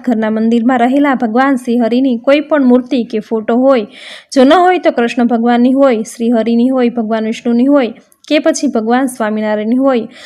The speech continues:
આ કોઈ પણ મૂર્તિ કે ફોટાની પૂજા ફળ, ફૂલ, સુગંધિત પુષ્પ આદિથી કરવી,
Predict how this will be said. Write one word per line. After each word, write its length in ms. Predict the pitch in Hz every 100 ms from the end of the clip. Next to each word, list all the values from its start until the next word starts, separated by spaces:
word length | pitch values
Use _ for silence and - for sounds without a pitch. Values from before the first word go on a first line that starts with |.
| - -
આ 100 | 233
કોઈ 240 | 302 359
પણ 280 | 359 370 320
મૂર્તિ 460 | 262 240 240 262
કે 160 | 240 220
ફોટાની 460 | - 214 220 240 285
પૂજા 480 | 220 208 240 226 214 -
ફળ, 240 | 233 233
ફૂલ, 280 | 233 240 240
સુગંધિત 580 | 240 233 226 226 233 -
પુષ્પ 280 | 262 -
આદિથી 480 | - 208 214 220 220
કરવી, 340 | 208 208 208